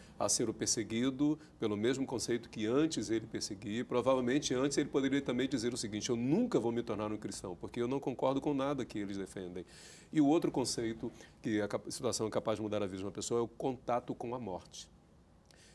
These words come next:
Uma pessoa vem levando a sua vida, ela acaba sendo muito materialista, ela trabalha pelo dinheiro, ela pensa só em produzir, ela é uma máquina de produzir. Ela baixa um C T I, ela fica vinte, trinta dias no C T I, onde ela percebe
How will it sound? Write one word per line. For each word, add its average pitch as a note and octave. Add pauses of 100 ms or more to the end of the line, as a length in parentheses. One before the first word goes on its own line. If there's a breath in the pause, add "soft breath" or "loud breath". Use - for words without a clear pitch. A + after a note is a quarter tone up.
(160 loud breath)
Uma C3+
pessoa D3+
vem C#3
levando C3
a B2
sua A2
vida, G#2 (240 loud breath)
ela A#2
acaba B2
sendo C#3
muito C3
materialista, A2
ela G#2+ (200 loud breath)
trabalha A#2
pelo A2
dinheiro, G#2+
ela G#2+
pensa A2+
só C3+
em B2
produzir, A2+
ela A#2+
é A#2+
uma B2
máquina C3
de A2+
produzir. G#2 (300 loud breath)
Ela C#3+
baixa D3+
um C3+
C -
T A#2
I, A2 (200)
ela B2+
fica B2+
vinte, C3+
trinta B2+
dias G#2+
no A2
C A2+
T G#2+
I, G#2+ (240 loud breath)
onde B2
ela B2
percebe B2